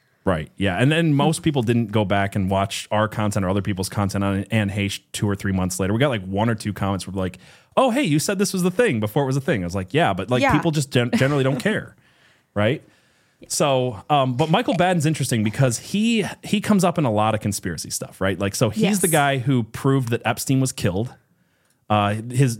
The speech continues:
Speaker 1: Epstein's brother hired Michael Baden to do an, a second autopsy on Epstein, and he's like, "Hey, the hyoid bone, bone is broken.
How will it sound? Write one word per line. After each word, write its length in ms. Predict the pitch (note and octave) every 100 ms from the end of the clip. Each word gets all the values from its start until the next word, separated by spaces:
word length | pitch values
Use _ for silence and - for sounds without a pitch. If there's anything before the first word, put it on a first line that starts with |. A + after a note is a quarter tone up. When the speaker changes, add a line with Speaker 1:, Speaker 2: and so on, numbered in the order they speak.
| A2
Speaker 1:
Epstein's 400 | C3 C3 D#3+ C3+
brother 380 | G2+ A#2 A#2+ G2+
hired 320 | - G#2+ G#2+
Michael 300 | G#2 G#2 A2
Baden 320 | F#2 F#2+ G2
to 100 | F#2+
do 200 | F#2+ G2+
an, 100 | F#2+ -
a 60 |
second 420 | - - D#3+ F3 -
autopsy 580 | F#2+ F2+ - E2+ - G#2
on 200 | F#2 F#2+
Epstein, 420 | E2+ - - G2+
and 100 | G2+
he's 140 | G2+ F#2+
like, 160 | F#2+
"Hey, 140 | - E3+
the 100 | A2+
hyoid 440 | C#3 F3+ B2 G2+
bone, 240 | G#2 G#2 G#2+
bone 260 | A#2 A#2+
is 120 | G#2+ F#2+
broken. 540 | C3 D3+ B2 G#2+ G2+